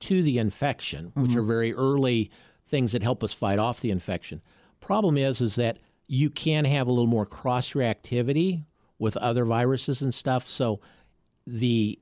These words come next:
Speaker 1: sensitivity, specificity, which means how many people are falsely positive, take the test, don't really have it, but are positive, or how many people take the test and are, have it, but are negative, so false,
Speaker 2: Hmm.
Speaker 1: falsely negative, how much they have that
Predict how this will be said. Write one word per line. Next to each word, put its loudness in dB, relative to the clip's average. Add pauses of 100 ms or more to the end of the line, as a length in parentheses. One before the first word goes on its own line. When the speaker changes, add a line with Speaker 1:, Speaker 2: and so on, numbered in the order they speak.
(120)
Speaker 1:
sensitivity, 0
specificity, -2 (200)
which -6
means 0
how -4
many 2
people 0
are 0 (320)
falsely -2
positive, -2 (200)
take -4
the 0
test, -2
don't 0
really 2
have 0
it, -2
but 0
are 0
positive, 0
or 0
how 0
many 2
people -2
take -4
the -6
test -2
and -2
are, -4 (460)
have 0
it, -2
but 0
are 2
negative, 2
so -4
false, -4 (260)
Speaker 2:
Hmm. 2
Speaker 1:
falsely 0
negative, 0 (260)
how 2
much 0
they 2 (320)
have 0
that 0